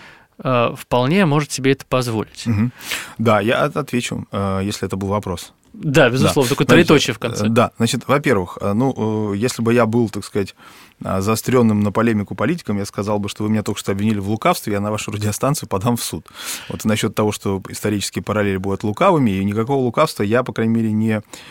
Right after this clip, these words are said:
Speaker 2: а, не подразумевал, да, приводя эти исторические примеры, в том, что они не, м, исторический пример — это всегда некая параллель, да, при-, это да, конечно. Но я ведь оперирую не только историей, я оперирую, э, прежде всего, э,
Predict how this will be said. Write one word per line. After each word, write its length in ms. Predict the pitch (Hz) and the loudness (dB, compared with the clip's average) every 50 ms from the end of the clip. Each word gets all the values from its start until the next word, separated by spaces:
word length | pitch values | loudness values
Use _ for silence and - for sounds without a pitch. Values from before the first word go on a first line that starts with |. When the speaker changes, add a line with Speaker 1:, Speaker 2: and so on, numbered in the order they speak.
| - - - _ | -20 -20 -14 _
Speaker 2:
а, 520 | - 98 98 98 98 98 98 98 98 98 | -4 -2 0 0 0 0 0 0 0 0
не 100 | 101 110 | 0 0
подразумевал, 720 | 107 120 117 117 117 113 123 131 139 147 135 123 95 87 | 2 2 2 2 2 2 4 4 4 4 4 4 2 2
да, 160 | 92 104 117 120 | 0 -2 -2 0
приводя 380 | - 113 107 107 107 104 104 | 0 0 0 0 2 2 0
эти 160 | 98 - - | -2 -2 -4
исторические 420 | 98 - - 107 104 - - 120 110 | -8 -4 -2 -2 -2 -2 -4 -6 -4
примеры, 260 | - 147 226 285 233 | -2 0 0 0 0
в 40 | - | 0
том, 120 | - 147 | 0 -2
что 180 | 139 - - 131 | -2 0 0 2
они 340 | 123 131 143 143 135 131 127 | 2 2 2 2 2 2 2
не, 380 | 117 117 127 131 135 127 113 | 2 2 2 2 2 2 2
м, 920 | 107 117 117 117 - - - 107 107 - - 101 92 101 98 113 110 101 113 | 2 2 0 0 -2 -4 -6 -8 -8 -6 -6 -6 -6 -6 -4 -4 -6 -6 -6
исторический 400 | 113 - 123 123 117 - - 113 | -4 -2 0 0 0 -2 -2 -4
пример — 300 | - 117 117 117 117 101 | -2 0 2 2 2 0
это 120 | 98 - | -2 -8
всегда 260 | - - 117 117 117 107 | -8 -6 0 0 0 0
некая 220 | 101 95 - 95 | 0 -4 -6 -8
параллель, 500 | - 113 104 110 123 170 220 233 214 180 | -6 -4 -2 0 0 2 2 2 0 0
да, 240 | 131 117 127 160 147 | 0 0 0 0 0
при-, 200 | 123 127 131 143 | -2 -6 -8 -6
это 200 | 165 233 - 156 | -8 -6 -6 -6
да, 260 | 107 98 92 87 98 - _ - | -4 -4 -6 -6 -8 -14 _ -4
конечно. 380 | - 131 120 92 - - - - - - - - - - - - - - | 0 0 0 0 -2 -6 -12 -18 -20 -20 -18 -16 -14 -12 -12 -14 -10 -2
Но 160 | - 110 120 | 2 4 6
я 140 | 123 135 131 | 6 6 6
ведь 120 | 131 127 | 4 4
оперирую 360 | 131 117 135 135 139 135 127 | 0 0 0 0 2 2 2
не 80 | 127 131 | 2 4
только 240 | 151 214 226 - 170 | 2 2 2 2 0
историей, 480 | - 127 123 - - 127 104 95 98 | 0 0 -4 -2 -2 0 0 2 0
я 40 | 98 | 0
оперирую, 560 | 98 - 113 110 139 156 156 151 143 127 117 | -2 -2 -2 -2 0 0 0 2 0 0 0
э, 220 | - 113 110 107 107 | -2 -2 -4 -4 -2
прежде 240 | - 123 127 117 - | -2 -2 -2 -2 0
всего, 300 | - 123 120 113 110 - | 0 2 2 2 0 0
э, 300 | - 110 107 107 107 107 | -4 -4 -4 -2 -2 -4